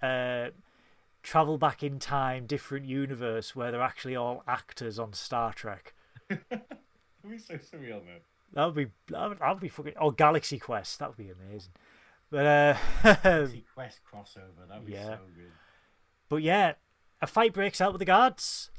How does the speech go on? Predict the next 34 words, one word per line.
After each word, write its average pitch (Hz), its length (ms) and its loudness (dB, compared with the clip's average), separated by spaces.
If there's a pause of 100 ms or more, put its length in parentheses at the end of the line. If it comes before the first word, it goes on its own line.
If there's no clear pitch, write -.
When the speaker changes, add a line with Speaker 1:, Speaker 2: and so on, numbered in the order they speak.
Speaker 1:
La'an, 175 580 2
naturally, 131 600 -6 (280)
kicks - 300 -4
the 139 140 -4
ever-loving 139 500 -4
shit - 340 -6
out 151 200 -4
of 151 100 -16
people. 165 520 -6 (200)
Pike 151 440 0 (120)
Speaker 2:
<laughs> - 120 -20
Speaker 1:
kicks - 280 -12
the 117 120 -6
ever-loving 131 480 -2
shit 139 260 -6
out 147 120 -4
of 127 60 -10
people, 139 220 -6
but 147 140 -10
La'an 170 400 -6
gets 170 220 -12
cut. - 360 -16 (520)
She - 180 -8
gets 175 200 -6 (100)
kniffed. - 460 -6 (160)
Speaker 2:
Oh. 90 460 -20 (840)
Speaker 1:
She, 147 280 -10
she 156 180 -12
gets 165 200 -10
Speaker 2:
She 127 60 -14
got 160 160 -6
Speaker 1:
kniffed. - 300 -12
Speaker 2:
kniffed. 165 320 -12 (500)
Kniffed. 139 440 -10